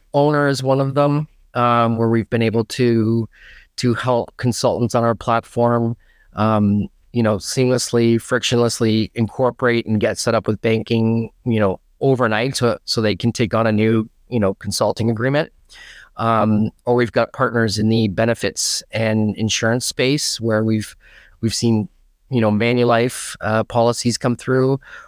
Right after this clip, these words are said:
or, um, Apollo, which is another Canadian company, which t-, will do corporate sort of,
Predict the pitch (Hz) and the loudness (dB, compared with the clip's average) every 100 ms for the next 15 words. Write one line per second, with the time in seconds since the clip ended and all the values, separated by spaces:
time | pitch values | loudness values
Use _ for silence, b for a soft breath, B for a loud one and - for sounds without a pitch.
0 | B - 113 110 107 107 107 - 95 104 | B -2 2 4 4 2 0 -2 -2 0
1 | 104 101 101 104 98 - _ _ - - | 0 -2 -2 -2 -4 -12 _ _ -8 -6
2 | - 123 120 120 120 - 104 104 110 110 | 0 2 2 2 -2 -4 -4 -2 0 -2
3 | 107 117 113 117 120 110 131 131 117 95 | -2 -2 0 0 -2 0 0 2 0 -4
4 | - 101 104 107 104 - 113 98 117 - | -10 -6 -2 0 -2 0 -2 -2 -4 -4
5 | 107 107 - | -2 -2 -6